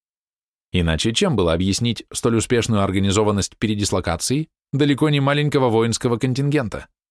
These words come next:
Почти три с половиной тысячи солдат, без малого сотни офицеров. А обозы с имуществом, боеприпасами и продовольствием?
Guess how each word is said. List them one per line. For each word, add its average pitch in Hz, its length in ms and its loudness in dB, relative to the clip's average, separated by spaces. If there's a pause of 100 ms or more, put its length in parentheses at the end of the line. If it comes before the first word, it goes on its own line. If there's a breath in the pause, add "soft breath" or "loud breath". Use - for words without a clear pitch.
(960)
Почти 135 380 0
три 139 180 2
с - 60 -2
половиной 127 460 2
тысячи 110 340 0
солдат, 110 540 -2 (440)
без 110 240 0
малого 131 300 2
сотни 120 300 0
офицеров. 127 580 -4 (1120)
А 185 180 0
обозы 139 440 2 (240)
с - 140 -4
имуществом, 127 600 2
боеприпасами 113 640 2
и 107 40 2
продовольствием? 104 760 0